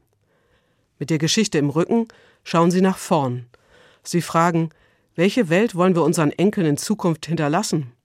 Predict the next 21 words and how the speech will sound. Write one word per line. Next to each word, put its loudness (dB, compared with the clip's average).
Für -4
diese 2
Welt 2
der 0
Zukunft -2
wollen 2
die 0
Omas 0
Rechtsstaatlichkeit -2
und -4
Vielfalt -2
der -2
Kulturen -2
fördern. -8
Sie -8
treten 0
ein 2
für -2
ein 2
respektvolles -4
Miteinander 2